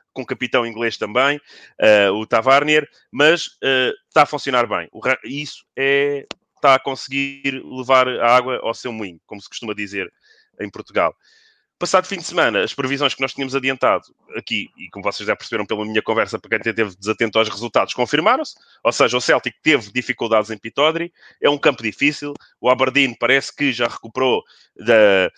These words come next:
de ter perdido o capitão Scott McKenna, já atinou ali com, com, com a forma de defender, tem, tem jogadores ofensivos, o, o, o Ryan Edges, que, eh, mais uma vez fez uma excelente exibição, para mim foi o melhor jogador em campo,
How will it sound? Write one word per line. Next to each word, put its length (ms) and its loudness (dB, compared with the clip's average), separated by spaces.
de 80 -18
ter 200 0
perdido 300 -4
o 20 -14
capitão 440 -2
Scott 320 -8
McKenna, 480 0
já 440 6
atinou 440 0
ali 160 -2
com, 360 -10
com, 580 -4
com 80 2
a 40 0
forma 300 2
de 60 -4
defender, 460 2
tem, 220 0
tem 380 -2
jogadores 400 -2
ofensivos, 600 -4
o, 220 -6
o, 640 -2
o 20 0
Ryan 340 8
Edges, 360 2
que, 420 -6
eh, 320 4
mais 260 2
uma 120 -2
vez 180 -2
fez 140 -6
uma 100 -8
excelente 340 -6
exibição, 340 -4
para 140 -4
mim 80 -4
foi 140 -6
o 20 -10
melhor 160 0
jogador 340 0
em 80 0
campo, 320 0